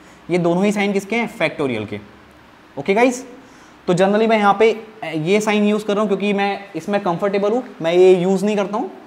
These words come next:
but आप जिसमें comfortable हो आप वो sign use कर सकते हो। तो अगर मैं एन के factorial की बात करूँ तो आप इसको लिखते हो N, N minus one, N minus two,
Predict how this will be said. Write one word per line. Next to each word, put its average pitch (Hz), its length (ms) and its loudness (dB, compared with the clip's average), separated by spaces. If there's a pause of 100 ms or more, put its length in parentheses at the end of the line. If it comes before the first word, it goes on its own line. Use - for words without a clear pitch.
but 170 120 0
आप 180 200 4
जिसमें 214 300 -4
comfortable 196 480 -4
हो 214 60 2
आप 190 120 -2
वो 180 120 -4
sign 185 240 -8
use 175 180 -6
कर 151 80 -2
सकते - 280 -8
हो। 110 60 -6 (420)
तो 208 60 4
अगर 233 140 4
मैं 262 160 0
एन 233 80 -2
के 262 100 -2
factorial 220 520 -2
की 233 100 0
बात 196 240 2
करूँ 196 160 -2
तो 220 60 -2
आप 208 120 -2
इसको 208 160 -4
लिखते 190 220 -2
हो 214 120 -2 (140)
N, 185 220 -4 (720)
N 180 200 -2
minus 190 380 -2
one, 190 180 -4 (1000)
N 196 220 -2
minus 202 400 -4
two, 208 160 -4